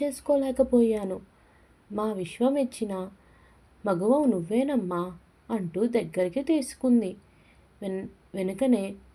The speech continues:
విశ్వ నవ్వుతూ ఆమె అందమైన అమాయక ముఖాన్ని చూస్తున్నాడు. ఈసారి రూప ఇంకేమీ మాట్లాడకుండా సిగ్గుతో తలదించుకుంది. ఈ కథ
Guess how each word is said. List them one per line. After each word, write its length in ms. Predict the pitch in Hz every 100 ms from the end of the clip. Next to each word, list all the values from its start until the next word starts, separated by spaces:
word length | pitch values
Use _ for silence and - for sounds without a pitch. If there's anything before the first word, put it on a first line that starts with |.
| -
విశ్వ 320 | 185 - 233
నవ్వుతూ 580 | 277 233 214 233 190 185 - - _ _
ఆమె 240 | 214 220 220
అందమైన 840 | 190 175 214 262 247 196 185 185 196 _ _ _ _
అమాయక 500 | 190 185 196 254 254
ముఖాన్ని 640 | 269 175 - 220 196 240 240
చూస్తున్నాడు. 840 | 262 - 262 254 247 220 190 - _ _ _ _ _ _ 220
ఈసారి 680 | 233 214 190 190 226 185 - - _ _ -
రూప 280 | 214 185 175
ఇంకేమీ 580 | 269 226 208 180 208 262
మాట్లాడకుండా 1000 | 233 202 220 226 226 226 190 175 170 175 - - _ -
సిగ్గుతో 680 | - 233 185 208 - 202 392 427 -
తలదించుకుంది. 880 | 185 196 302 311 262 254 233 202 185 - _ _ _ _ _ -
ఈ 100 | 240
కథ 500 | 240 190 214 214